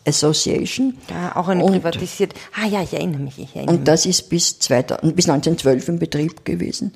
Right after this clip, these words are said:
Speaker 2: Mhm.
Speaker 1: weil der Lueger, der hat das Ganze dann,
Speaker 2: Mhm.
Speaker 1: äh, versta-, verstattlicht.
Speaker 2: Verstattlicht.
Speaker 1: Verstattlicht.
Speaker 2: <laughs> Ein
Speaker 1: Ja,
Speaker 2: Statthalter.
Speaker 1: das
Speaker 2: Mhm.
Speaker 1: war Baumgarten.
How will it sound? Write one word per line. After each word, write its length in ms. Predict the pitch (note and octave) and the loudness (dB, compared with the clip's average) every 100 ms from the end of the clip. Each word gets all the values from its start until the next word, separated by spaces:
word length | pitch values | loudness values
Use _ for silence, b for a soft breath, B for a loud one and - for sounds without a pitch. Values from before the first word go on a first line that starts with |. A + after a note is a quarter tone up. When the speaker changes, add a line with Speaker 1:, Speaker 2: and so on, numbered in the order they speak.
| - | 0
Speaker 2:
Mhm. 340 | F3 E3 A3 | 2 2 0
Speaker 1:
weil 80 | - | -2
der 200 | - D3 | -2 -2
Lueger, 440 | D3+ D3 D3+ E3 | 2 4 4 4
der 160 | D#3 C#3 | 2 0
hat 160 | C#3+ - | 0 -6
das 140 | - | -6
Ganze 300 | - - - | -6 -4 -8
dann, 260 | - - D#3+ | -2 -2 2
Speaker 2:
Mhm. 60 | |
Speaker 1:
äh, 300 | F3 D#3 G3+ A#3+ - - | 2 2 0 -2 -8 -18
versta-, 580 | - - C3+ - - - | -20 -10 -8 -6 -10 -10
verstattlicht. 720 | - A#2+ - C3 - - C3+ - | -4 -4 0 -2 -2 -4 -4 -4
Speaker 2:
Verstattlicht. 720 | - D#3+ - E3+ - E3+ G3+ | -6 -2 0 0 -2 -8 -6
Speaker 1:
Verstattlicht. 720 | - B3+ A#3 - F3+ - - - B B B | 2 2 2 -4 -6 -8 -10 -16 B B B
Speaker 2:
<laughs> 300 | B B - | B B -10
Ein 100 | D#3+ - | -6 2
Speaker 1:
Ja, 140 | D4+ | 2
Speaker 2:
Statthalter. 420 | G3+ D#3+ D#3 D#3+ C#3 _ - | 4 0 -4 -8 -10 _ -4
Speaker 1:
das 180 | F3+ - | -2 0
Speaker 2:
Mhm. 40 | F#4+ G#3 C3 A2+ | 0 0 -2 -6
Speaker 1:
war 140 | C#3 | -6
Baumgarten. 580 | A#2 - - - - C#3+ | -6 -8 -10 -10 -10 -10